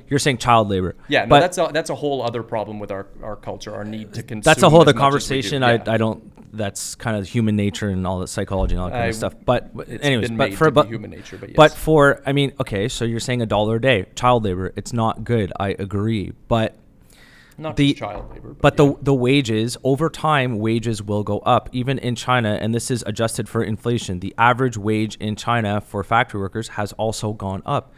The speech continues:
Speaker 1: It
Speaker 2: Yes.
Speaker 1: has.
Speaker 2: That is a skewing of the stats. Now, while you're right, I, I agree, the average has gone up.
Speaker 1: Yeah.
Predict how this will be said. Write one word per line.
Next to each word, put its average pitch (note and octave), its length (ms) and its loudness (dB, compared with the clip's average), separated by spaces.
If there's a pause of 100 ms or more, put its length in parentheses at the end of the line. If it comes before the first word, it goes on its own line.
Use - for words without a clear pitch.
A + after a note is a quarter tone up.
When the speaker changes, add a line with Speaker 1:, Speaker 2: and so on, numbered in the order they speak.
Speaker 1:
It B2 60 -14
Speaker 2:
Yes. A2 220 -2
Speaker 1:
has. C3 400 -2 (140)
Speaker 2:
That C#3 200 2
is C3+ 160 -6
a C3+ 120 -2
skewing B2 840 -8
of A2+ 380 -8
the A2+ 60 -12
stats. - 460 -10
Now, B2+ 280 -2 (100)
while B2 300 0
you're A#2+ 180 -4
right, A#2+ 460 -2 (100)
I, A2+ 320 -2
I B2+ 60 -2
agree, A#2+ 340 -6 (320)
the A#2+ 140 -2
average A#2 320 0
has A2+ 160 -8
gone G#2+ 240 -2
up. - 260 -6
Speaker 1:
Yeah. G#2+ 220 -6